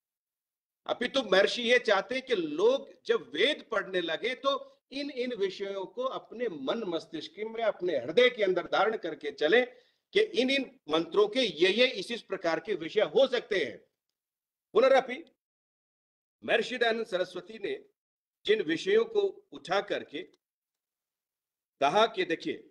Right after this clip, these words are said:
एक अग्नि के लिए उन्होंने लिखा, जिस पारमार्थिक और व्यवहारिक व्याख्या की महर्षि दयानंद सरस्वती बात करते हैं,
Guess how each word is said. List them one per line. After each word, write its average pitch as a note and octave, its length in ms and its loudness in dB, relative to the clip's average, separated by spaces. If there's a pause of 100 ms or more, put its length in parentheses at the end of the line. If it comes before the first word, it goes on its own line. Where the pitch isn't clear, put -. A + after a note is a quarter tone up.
एक F3+ 180 -2
अग्नि G3 300 0
के G#3 140 0
लिए G3 140 2
उन्होंने F3+ 300 -2
लिखा, D#3 540 -4 (1500)
जिस A3 140 4
पारमार्थिक F#3+ 720 2
और G#3+ 80 2
व्यवहारिक F3 600 0 (480)
व्याख्या D#3+ 360 -2
की G#3+ 180 -12
महर्षि F3+ 360 -6
दयानंद E3+ 300 -6
सरस्वती D#3+ 480 -8
बात A#2 340 -8
करते G2 260 -16
हैं, F2 120 -20